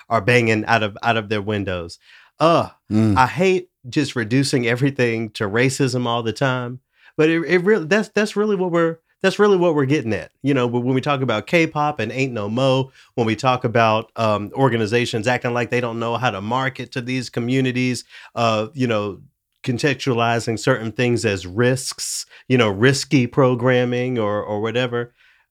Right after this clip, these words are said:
Speaker 1: I, I, I think we're getting down to that, down to racism, at least as it applies to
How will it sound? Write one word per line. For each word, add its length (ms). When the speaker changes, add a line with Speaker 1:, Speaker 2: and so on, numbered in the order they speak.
Speaker 1:
I, 260
I, 120
I 20
think 240
we're 80
getting 240
down 220
to 100
that, 300
down 240
to 120
racism, 540
at 80
least 480
as 200
it 100
applies 560
to 260